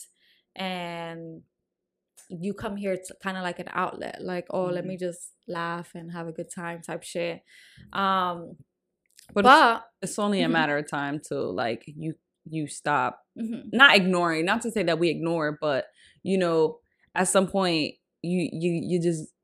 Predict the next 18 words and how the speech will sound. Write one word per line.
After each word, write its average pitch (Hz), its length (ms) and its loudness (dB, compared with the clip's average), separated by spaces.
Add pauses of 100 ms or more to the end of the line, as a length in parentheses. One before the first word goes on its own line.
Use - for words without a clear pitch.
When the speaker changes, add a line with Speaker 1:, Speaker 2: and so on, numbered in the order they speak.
(340)
Speaker 2:
something 254 400 4
hits 202 260 2
a - 20 -2
nerve, 160 460 0
you 143 120 -4
know, 151 360 -4
and 175 100 0
you 180 80 4
gotta 170 200 4
speak 160 260 -2
up 147 140 -2
about 135 240 -4
it 98 160 -2
and 151 80 -2
you 165 120 0
gotta 151 240 0
be 151 160 -4
present 143 560 -4